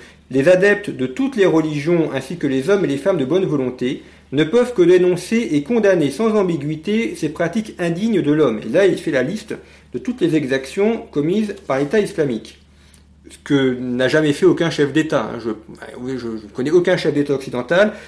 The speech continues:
qui ait dit clairement que l'État islamique avait commis une longue suite d'exactions. « Tous doivent être unanimes dans la condamnation, sans aucune ambiguïté de ces crimes,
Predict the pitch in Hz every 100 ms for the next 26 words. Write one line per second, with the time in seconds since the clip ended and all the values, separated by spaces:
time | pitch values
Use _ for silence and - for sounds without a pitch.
0 | - - 151 156 165 - 147 131 139 165
1 | 196 214 170 170 151 143 131 127 160 175
2 | 120 131 127 131 180 196 143 127 127 -
3 | 196 160 139 131 - 208 - - - -
4 | - _ - 262 220 - 175 175 - 202
5 | 190 185 202 185 139 131 - 233 196 156
6 | - 147 180 - - - - - 131 226
7 | 269 247 208 180 175 170 196 143 139 131
8 | - 135 202 196